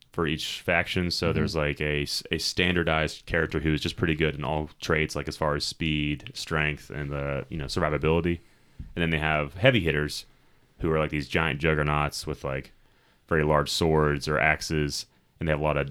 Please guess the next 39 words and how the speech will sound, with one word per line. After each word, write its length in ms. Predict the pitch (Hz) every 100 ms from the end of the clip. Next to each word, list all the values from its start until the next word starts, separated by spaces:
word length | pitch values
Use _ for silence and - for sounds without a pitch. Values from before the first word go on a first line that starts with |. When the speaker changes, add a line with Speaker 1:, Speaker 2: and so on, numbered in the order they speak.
| -
Speaker 1:
a 40 |
lot 100 | 76
of 60 | 73
health, 240 | 104 92 -
but 60 |
they're 80 | 78
very 160 | 73 67
slow. 600 | - 85 76 71 73 -
And 140 | 78 78
then 240 | 76 76
there 260 | 73 76 65
is 440 | 73 71 69 -
a 200 | 73 67
very 200 | 65 73
fast 380 | 67 90 82 -
class 480 | - 69 65 - - _ _ _ _
that 180 | 78 71
ha-, 60 | 64
is, 240 | 71 67
is 360 | 76 71 65 - - -
very, 220 | - 85 76
like, 180 | 71 -
they, 160 | 78
they, 400 | 71 73 71 67 - -
like, 160 | 73 -
three 180 | 90 76
or 60 |
four 180 | 85 76
hits 200 | 76 -
and 60 | 76
they're 80 |
dead 320 | 67 78 78 -
pretty 160 | 95
much. 300 | 92 92 - -
But 140 | 82
then 200 | 78 76
they 100 | 76
have, 480 | 71 71 69 69 - -
um, 500 | 71 67 62 60